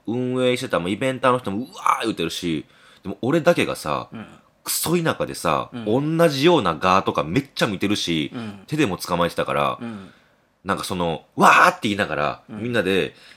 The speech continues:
Speaker 1: 道を歩いてるんですよ。ゆっくりゆっくり。
Speaker 2: うん。うん。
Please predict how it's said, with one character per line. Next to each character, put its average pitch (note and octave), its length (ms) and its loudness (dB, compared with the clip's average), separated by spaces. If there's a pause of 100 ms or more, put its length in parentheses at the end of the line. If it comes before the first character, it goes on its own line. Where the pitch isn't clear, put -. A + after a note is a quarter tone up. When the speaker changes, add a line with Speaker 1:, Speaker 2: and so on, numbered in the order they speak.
Speaker 1:
道 F#2 100 -6 (260)
を A2+ 100 4
歩 C3+ 100 2
い C3+ 40 -2
て D3+ 80 0
る B2 100 2
ん - 20 -6
で C#2+ 80 -8
す - 80 -6
よ。 D2 100 -8
ゆ C3 140 2
っ A#2 120 -8
く C3+ 120 4
り G2+ 80 2
ゆ G2 60 4
っ - 20 -8
く - 180 -2
り。 - 180 -4
Speaker 2:
う - 40 -16
ん。 A#2 40 -14
う - 40 -14
ん。 G2 40 -18